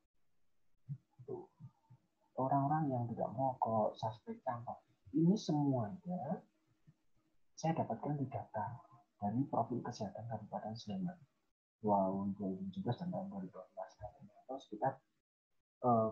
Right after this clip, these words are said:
bukunya tahun delapan belas dan tahun dua ribu dua belas. Itu. Ada ratusan lembar berisi puluhan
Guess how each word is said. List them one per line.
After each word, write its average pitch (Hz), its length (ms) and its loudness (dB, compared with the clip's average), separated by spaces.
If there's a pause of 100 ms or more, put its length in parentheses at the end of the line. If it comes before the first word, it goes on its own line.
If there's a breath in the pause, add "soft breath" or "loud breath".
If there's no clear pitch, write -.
bukunya 110 480 2
tahun 110 240 4
delapan 98 320 2
belas 135 160 0
dan - 160 0
tahun 208 160 -10
dua - 80 -20
ribu - 140 -20 (100)
dua 196 120 -14
belas. - 200 -20 (800)
Itu. - 160 -8 (560)
Ada 151 400 2
ratusan 143 800 0 (1300)
lembar 104 400 8 (440)
berisi 113 480 0
puluhan 135 640 2